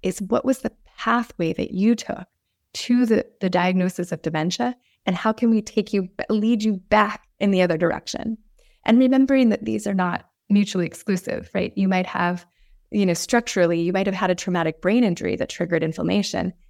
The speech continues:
and you might have low hormones that aren't getting you that signaling, and you might be eating too much sugar or not exercising enough.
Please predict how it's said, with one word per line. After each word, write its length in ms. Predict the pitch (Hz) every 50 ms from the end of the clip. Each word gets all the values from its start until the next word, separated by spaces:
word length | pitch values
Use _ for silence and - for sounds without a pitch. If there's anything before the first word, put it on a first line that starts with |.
| _ _ _ _ _ _
and 680 | - 233 277 320 285 202 180 - 101 104 190 214 - - _ _ _ _ _
you 160 | - 220 226
might 180 | 208 202 202 196
have 200 | - - 185 190
low 260 | 180 175 175 160 165
hormones 580 | 165 - 254 247 240 214 185 165 165 165 170 -
that 100 | 175 175
aren't 160 | 175 175 170
getting 240 | 185 185 190 185 180
you 100 | 170 160
that 220 | - - - - - - -
signaling, 680 | - 226 220 196 185 170 160 - - - - 214 185 - _ _ _ _ _ _ -
and 420 | 285 320 339 277 202 180 185 185
you 100 | 190 202
might 160 | 214 190 190
be 140 | - 202 170
eating 200 | 190 190 196 196
too 140 | - - 185
much 200 | 180 160 - -
sugar 440 | - 247 247 - 170 165 160 - -
or 100 | - 180
not 160 | 175 170 165
exercising 600 | 160 160 - - - 165 - - - - - 117 113
enough. 320 | 80 65 65 - - -